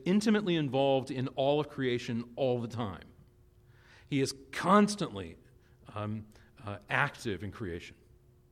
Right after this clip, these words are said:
Um, and of course, that, that can sometimes be like, "Well, is, does that mean that God and creation are, are not distinct?" And the answer is no, not at all. Uh, but it does mean this, um, that all things hold together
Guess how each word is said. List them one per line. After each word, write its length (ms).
Um, 320
and 180
of 80
course, 320
that, 320
that 240
can 160
sometimes 400
be 140
like, 200
"Well, 200
is, 200
does 240
that 140
mean 140
that 120
God 220
and 80
creation 340
are, 300
are 160
not 200
distinct?" 560
And 80
the 100
answer 240
is 140
no, 260
not 220
at 80
all. 360
Uh, 200
but 200
it 140
does 320
mean 320
this, 520
um, 300
that 180
all 260
things 440
hold 480
together 560